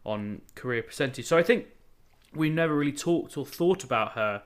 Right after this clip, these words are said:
as much of a clay court player because, well, you know, 'cause she's a big hitter and a big server, and you,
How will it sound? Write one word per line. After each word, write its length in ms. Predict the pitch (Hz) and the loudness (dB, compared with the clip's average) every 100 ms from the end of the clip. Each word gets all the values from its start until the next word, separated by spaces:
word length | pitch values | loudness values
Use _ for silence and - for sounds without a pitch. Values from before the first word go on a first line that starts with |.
| - - - _ - | -16 -20 -20 _ -6
as 180 | 131 | -2
much 280 | 131 127 - | 0 -2 -4
of 60 | 127 | -14
a 20 | |
clay 240 | - 131 | -4 -2
court 240 | 123 123 - | -2 -6 -4
player 280 | 196 147 113 | 2 2 2
because, 340 | - 123 - - | -4 -10 -12 -10
well, 180 | 156 101 - - | -10 -10 -16 -16
you 80 | |
know, 100 | 104 101 | -14 -12
'cause 120 | 139 | -12
she's 200 | - 127 | -10 -8
a 40 | 127 | -4
big 180 | 135 127 | -2 0
hitter 360 | 165 - 117 | -2 -2 -4
and 80 | 107 | -4
a 20 | |
big 160 | 107 117 | -6 -8
server, 440 | - 135 127 104 | -2 2 2 0
and 120 | 101 | -8
you, 100 | 107 | -8